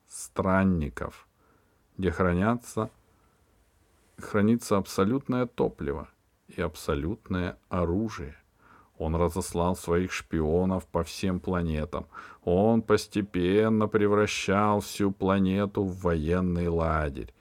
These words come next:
Планета разорялась, и всё больше людей понимали, что дальше так жить нельзя. В страхе перед этим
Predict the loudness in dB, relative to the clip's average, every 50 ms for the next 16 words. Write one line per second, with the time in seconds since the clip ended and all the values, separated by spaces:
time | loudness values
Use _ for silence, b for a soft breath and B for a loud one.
0 | b b b b b b b b b 0 0 2 2 2 0 0 0 0 0 0
1 | 0 0 0 0 0 -2 -4 -6 -8 -10 -12 -14 -18 -20 _ _ _ -12 -10 -10
2 | -6 -4 -4 -2 0 0 0 0 0 -2 -2 0 0 0 0 0 -2 -2 -2 -2
3 | -2 0 0 0 0 0 0 0 0 -2 -2 -4 -4 -4 -4 -2 0 2 2 2
4 | 2 0 -2 0 2 2 2 2 2 0 0 -2 0 0 0 0 0 0 0 2
5 | 2 2 2 2 -2 -6 -14 B B B B B B B B B -20 -8 -4 0
6 | 2 4 4 4 4 4 2 0 0 -2 0 2 2 2 2 4 6 6 6 6
7 | 6 2 0 -4 -6 -6